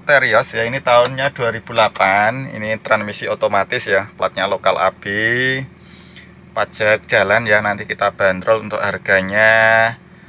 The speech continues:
seratus sembilan belas setengah ya, D P delapan sembilan setengah, angsuran satu juta kali tiga puluh bulan. Monggo nanti untuk teman-teman yang minat bisa langsung ke garasi ya, untuk cek mobilnya, cek surat-suratnya.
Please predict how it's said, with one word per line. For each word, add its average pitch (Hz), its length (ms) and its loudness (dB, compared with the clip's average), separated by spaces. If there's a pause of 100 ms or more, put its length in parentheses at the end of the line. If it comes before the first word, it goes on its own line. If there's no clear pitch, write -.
seratus 123 760 2
sembilan 110 580 -2
belas 104 400 0
setengah 113 320 -2
ya, 90 140 -2 (100)
D 98 160 -8
P 107 80 0
delapan 98 400 -2
sembilan 95 400 -4
setengah, 120 560 -2
angsuran 107 400 -2
satu 104 400 -4
juta 107 480 -2
kali 98 480 0
tiga 95 320 -4
puluh 98 240 -12
bulan. 101 320 -2 (880)
Monggo 107 220 0
nanti 110 240 -2
untuk 113 160 -6
teman-teman 110 480 -2
yang 110 180 0
minat 110 220 -2
bisa 107 320 -2
langsung 104 420 -4
ke 104 380 0
garasi 98 580 2
ya, 98 160 4
untuk 90 320 -8
cek - 240 -4
mobilnya, 107 880 0
cek - 220 -2
surat-suratnya. 92 720 -2